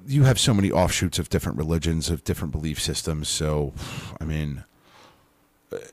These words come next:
anything's possible. Uh, that this was, I mean, I, I got nothing. I mean, we, we already, he already said it's a hoax.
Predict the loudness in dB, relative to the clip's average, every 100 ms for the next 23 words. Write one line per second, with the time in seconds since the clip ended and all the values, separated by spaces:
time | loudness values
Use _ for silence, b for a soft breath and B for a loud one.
0 | 0 0 0 -4 0 0 0 -4 -8 -6
1 | -4 -4 0 0 0 -8 -14 0 0 2
2 | -2 0 -2 -6 -10 -16 B B B B
3 | -20 -20 -4 -2 0 -2 -4 _ b b
4 | b b b b b _ _ _ _ _
5 | _ _ -6 -4 -2 0 0 2 2 0
6 | -4 -4 2 2 4 6 6 6 6 6
7 | 6 6 6 4 2 2 0 0 -6